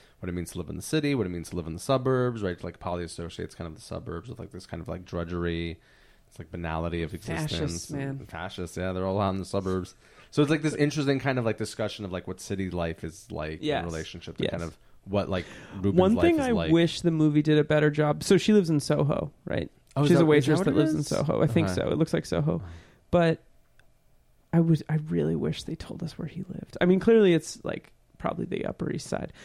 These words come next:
Speaker 2: but I wanted to know
Speaker 1: Oh.
Speaker 2: desperately where Ruben's apartment was because I think that that's a little bit of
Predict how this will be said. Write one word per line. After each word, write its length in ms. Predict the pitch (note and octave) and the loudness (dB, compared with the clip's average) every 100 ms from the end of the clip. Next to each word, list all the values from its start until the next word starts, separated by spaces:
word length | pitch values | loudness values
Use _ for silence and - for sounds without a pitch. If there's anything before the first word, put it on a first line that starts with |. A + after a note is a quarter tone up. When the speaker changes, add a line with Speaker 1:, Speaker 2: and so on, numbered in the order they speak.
| - | 0
Speaker 2:
but 100 | F3+ | 2
I 80 | E3+ | 4
wanted 460 | E3 D#3+ E3 E3 D#3 | 4 4 4 2 2
to 140 | - | -2
know 260 | D#3 C#3+ C#3+ G#2 G2+ | -2 0 2 4 4
Speaker 1:
Oh. 40 | F3+ | 4
Speaker 2:
desperately 580 | D3+ C#3 - B2+ A2+ | 4 2 -4 -4 -4
where 200 | - - | -4 -4
Ruben's 420 | C#3 B2+ - D#3+ D#3+ | -2 -2 -2 -6 -6
apartment 480 | - - - - | -8 -6 -6 -6
was 240 | - - D#3 | -8 -8 -6
because 240 | E3 D#3 | 0 2
I 80 | D3+ | 4
think 200 | D#3 D#3+ | 2 0
that 140 | D#3 | -2
that's 220 | - - - | -4 -4 -4
a 40 | |
little 460 | C3 - - - D#3 | -4 -4 -4 -8 -6
bit 160 | - - | -4 -4
of 220 | - | -6